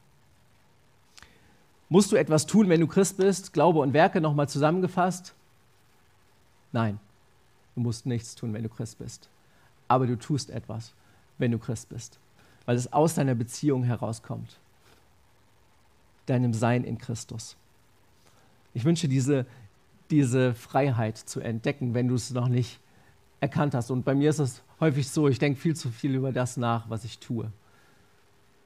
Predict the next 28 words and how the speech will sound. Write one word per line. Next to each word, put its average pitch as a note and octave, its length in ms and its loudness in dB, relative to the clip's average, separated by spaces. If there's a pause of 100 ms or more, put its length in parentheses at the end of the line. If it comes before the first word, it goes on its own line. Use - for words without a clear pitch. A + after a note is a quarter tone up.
(360)
Und B2 80 -4
ich A2+ 100 -8
lerne C3 300 2
das, A#2 160 -4
mich G#2+ 180 -6
auf G#2+ 160 -8
Jesus A#2 220 -6
Christus - 400 -8
zu - 80 -20
konzentrieren D3+ 760 -4 (240)
und A#2 80 -10
zu B2 160 -4
wissen, B2+ 380 -2
er C#3 260 2
lebt C#3 460 0 (720)
und A2 80 -6
er B2+ 180 0
lebt C#3+ 260 2
durch B2+ 160 -6
den A2+ 180 -4
Heiligen A2+ 320 -2
Geist A#2 340 -6
in A#2 180 -2
mir A#2+ 220 0
und G#2+ 80 -6
er B2 140 -10
verändert A#2+ 580 -4
mich C3+ 460 0